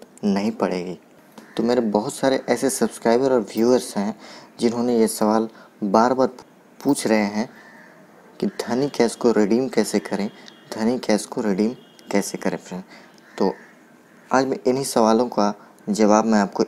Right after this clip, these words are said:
इस video के माध्यम से दूंगा। बस video को शुरू से last तक देखिएगा friends। और अगर आप मेरे channel पर नए आए हैं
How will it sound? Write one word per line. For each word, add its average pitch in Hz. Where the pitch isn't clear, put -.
इस 113
video 113
के 131
माध्यम 110
से 113
दूंगा। 104
बस 135
video 117
को 139
शुरू 120
से 123
last 98
तक -
देखिएगा 87
friends। 92
और 107
अगर 117
आप 123
मेरे 120
channel 123
पर 123
नए 107
आए 120
हैं 113